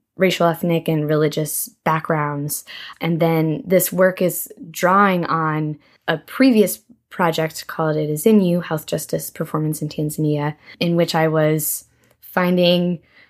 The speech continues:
a way to host conversations about the politics of international development, H I V aids, and the politics of sort of bodily representation about taboo issues. And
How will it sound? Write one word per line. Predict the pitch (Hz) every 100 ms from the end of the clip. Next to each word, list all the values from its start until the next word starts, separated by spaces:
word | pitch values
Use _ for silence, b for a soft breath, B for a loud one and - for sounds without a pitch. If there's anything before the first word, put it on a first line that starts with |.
| b _ -
a | 180
way | 175 175 185
to | 185
host | 165 185 180
conversations | - 180 165 160 160 156 180 180 180
about | 165 160 156
the | 160 151 151 147
politics | - 156 160 - 151 -
of | 151 147 147
international | 151 156 151 143 156 147
development, | 160 202 220 202 208 208 202 - - _ _
H | 170 165
I | 165
V | 160 156
aids, | 156 156 156 - - B B B B
and | 170 165 160
the | 151
politics | - 160 156 151 -
of | 151 - - -
sort | - 156
of |
bodily | 151 151 151
representation | 147 147 151 147 151 117 -
about | 151 147 -
taboo | 147 147 139
issues. | 139 - 151 156 - - b b b b b
And | 160 151 147 147